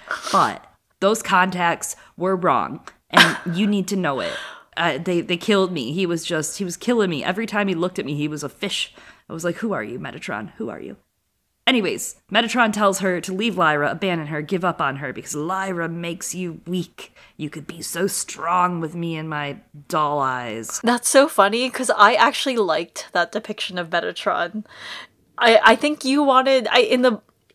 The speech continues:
Speaker 2: okay, so in the books, he's described as, like, basically sh-, pretty much naked and, and swole.
Speaker 1: Yeah.
Speaker 2: Yeah, that's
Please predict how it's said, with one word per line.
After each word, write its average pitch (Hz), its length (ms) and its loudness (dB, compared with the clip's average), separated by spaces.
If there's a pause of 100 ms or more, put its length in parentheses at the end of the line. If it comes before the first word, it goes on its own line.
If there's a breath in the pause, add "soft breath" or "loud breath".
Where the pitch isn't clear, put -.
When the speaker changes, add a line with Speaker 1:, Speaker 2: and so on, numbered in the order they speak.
(120)
Speaker 2:
okay, 196 180 -2
so 220 140 0
in 233 140 0
the 330 80 0
books, 214 220 6
he's 240 140 -4
described 233 480 2
as, 240 100 -2
like, 220 300 0 (220 soft breath)
basically 269 420 6
sh-, - 300 -4 (320)
pretty 277 420 -2
much 254 240 -2
naked 190 480 -4
and, 180 300 -6
and 170 480 -8 (640)
swole. - 460 0
Speaker 1:
Yeah. 185 200 -4
Speaker 2:
Yeah, 196 340 0 (220)
that's - 400 -2